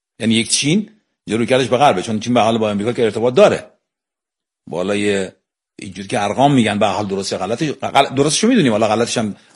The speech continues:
عنوان می‌شه، نزدیک چهار تریلیون دلار سرمایهٔ چینی در امریکاست. لهمان برادرز یک و نیم تریلیون دلار درش پول بود. حالا این حال، اه، ما وقتی که به یک قطب جدید جهان،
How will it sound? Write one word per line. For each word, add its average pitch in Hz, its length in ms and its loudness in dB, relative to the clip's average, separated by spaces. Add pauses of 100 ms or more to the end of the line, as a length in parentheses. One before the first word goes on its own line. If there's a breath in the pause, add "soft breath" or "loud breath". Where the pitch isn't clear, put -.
عنوان 104 280 -2
می‌شه، 104 180 -4
نزدیک 110 300 -4
چهار 107 260 -4
تریلیون 110 400 -2
دلار 110 320 -2 (280 soft breath)
سرمایهٔ 113 400 -2
چینی 113 140 0
در 135 180 2
امریکاست. 131 640 -2
لهمان 104 480 0
برادرز 107 460 -2
یک 113 120 -4
و 120 40 0
نیم 135 440 0
تریلیون 151 340 0
دلار 156 200 4
درش 151 240 -2
پول 233 220 -2
بود. 101 240 -6 (920 loud breath)
حالا 240 160 6
این 233 80 6
حال، 220 260 2 (360)
اه، 131 520 2 (320)
ما 175 220 6
وقتی 320 260 2
که 262 120 0
به 190 120 2
یک 170 400 2 (760)
قطب 254 440 0
جدید 180 400 4
جهان، 123 560 0